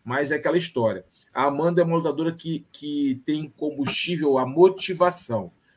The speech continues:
Talvez duelos contra lutadoras que venham a oferecer um perigo real pra ela, possa motivá-la a evoluir e treinar cada vez mais. Ela enalteceu muito aí o camp dela,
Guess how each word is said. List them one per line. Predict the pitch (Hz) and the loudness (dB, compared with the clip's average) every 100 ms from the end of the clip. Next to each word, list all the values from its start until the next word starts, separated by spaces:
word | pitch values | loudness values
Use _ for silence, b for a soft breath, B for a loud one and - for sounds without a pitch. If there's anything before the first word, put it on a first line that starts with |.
| b | b
Talvez | - 123 123 151 | -4 -2 0 -2
duelos | 127 151 147 156 131 110 - | 4 6 6 6 4 0 -6
contra | 127 120 | -8 -6
lutadoras | 135 143 123 135 120 117 - b b _ | -4 -2 -2 0 0 -2 -10 b b _
que | - 135 135 123 117 104 87 _ _ _ _ _ _ _ - _ _ _ _ | -12 -4 0 0 0 -4 -8 _ _ _ _ _ _ _ -20 _ _ _ _
venham | 143 156 156 143 | -2 0 0 0
a | 143 | 2
oferecer | 139 131 143 127 139 | 2 2 0 0 -2
um | 135 139 | -4 -4
perigo | 143 135 143 135 | -4 -2 0 2
real | 147 139 139 147 | 2 4 4 2
pra | 143 127 | 0 -2
ela, | 143 156 | -2 -2
possa | - 196 185 | -4 -4 -4
motivá-la | 139 160 165 165 123 135 151 156 - b b | -6 -8 -8 -8 -2 0 0 -2 -10 b b
a | 135 | 0
evoluir | 147 123 156 135 123 151 | 0 0 -2 -2 -2 -4
e | |
treinar | 147 151 143 | -6 -4 -4
cada | 143 139 | -2 -2
vez | 123 139 139 | -2 -2 -4
mais. | 113 95 90 _ b b | -6 -10 -14 _ b b
Ela | 131 165 | 0 0
enalteceu | 165 175 170 165 170 160 | 2 0 0 -2 0 -2
muito | 151 175 175 | -2 -4 -2
aí | 151 | 0
o | 151 | 0
camp | 127 147 147 131 | -2 -4 -4 -6
dela, | 127 123 147 170 170 | -2 0 2 -2 -6